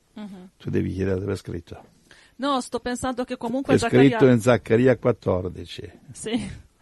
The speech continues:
Speaker 1: Ma sempre in Zaccaria quattordici dice che le donne saranno violentate, le case saccheggiate.
Speaker 2: Appunto,
Speaker 1: Questo
Speaker 2: l'anticristo che invade.
Speaker 1: Questo è l'anticristo?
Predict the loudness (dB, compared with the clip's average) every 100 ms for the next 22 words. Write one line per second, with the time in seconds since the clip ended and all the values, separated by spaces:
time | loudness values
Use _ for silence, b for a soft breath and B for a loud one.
0 | b b b -8 -6 -4 -6 -6 -4 -4
1 | -2 -4 -4 -4 -6 -6 -8 -10 -10 -12
2 | -10 -10 -8 -8 -6 -6 -8 -10 -10 -12
3 | -12 -12 -12 -12 -10 -8 -8 -8 -10 -10
4 | -10 -10 -10 -10 -12 -12 -8 -8 -6 -4
5 | 2 4 4 4 2 2 0 2 0 0
6 | 0 0 0 -2 -6 -8 -4 -4 -4 -6
7 | -8 -8 -12